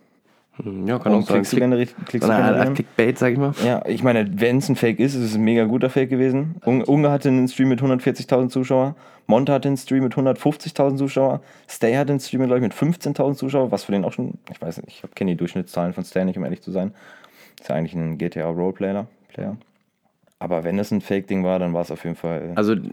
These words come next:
Speaker 1: gut, mittlerweile ist ja die Sache aufgeklärt worden oder zumindest macht es den An-, Anschein. Weiß nicht, wie du es schon gesagt hast, wir wissen es nicht, ob es irgendwie eine total geplante, durchdachte Aktion war oder ob wir,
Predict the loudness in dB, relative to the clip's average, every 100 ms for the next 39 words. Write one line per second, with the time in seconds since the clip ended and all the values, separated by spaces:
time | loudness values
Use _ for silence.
0 | -8 -6 -6 -4 -2 0 2 2 2 0
1 | 0 0 0 0 0 0 -2 -4 -4 -2
2 | -2 0 0 0 0 0 -2 -2 -2 0
3 | 0 -4 _ -20 -20 _ -6 -4 -4 -6
4 | -2 0 0 -2 -4 -2 -2 -2 -2 -4
5 | _ _ -10 -8 -8 -10 -20 -8 -4 -4
6 | -4 -4 -4 -4 -8 -4 -4 -4 -4 -2
7 | -4 -4 -8 -12 -18 -20 -20 -16 -4 -4
8 | 0 0 2 2 2 0 -2 -6 -8 -4
9 | -2 -2 -2 -2 -2 -2 -2 -4 -4 -6
10 | -4 -6 -4 -2 0 -2 -4 -10 -20 -20
11 | _ -2 2 2 0 -8 -6 -2 0 0
12 | -2